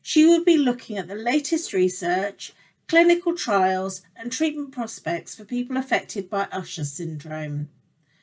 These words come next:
Register for this free event at retinauk dot org dot U K forward slash info hyphen events.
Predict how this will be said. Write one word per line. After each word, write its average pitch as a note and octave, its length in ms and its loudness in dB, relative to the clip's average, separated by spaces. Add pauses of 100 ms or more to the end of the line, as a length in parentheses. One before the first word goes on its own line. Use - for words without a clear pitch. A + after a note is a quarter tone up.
(960)
Register E4+ 460 4
for E4 100 -2
this D4 220 0
free E4+ 260 4
event F#3 560 -2
at - 140 -10
retinauk C#4 1160 -2 (260)
dot E4+ 260 4
org B3 300 0
dot C4+ 220 -4
U C4 160 -6
K F#3+ 480 -4 (160)
forward D#4+ 320 2
slash B3 380 2 (120)
info C#4 680 2 (220)
hyphen B3 680 -2
events. E3+ 920 -4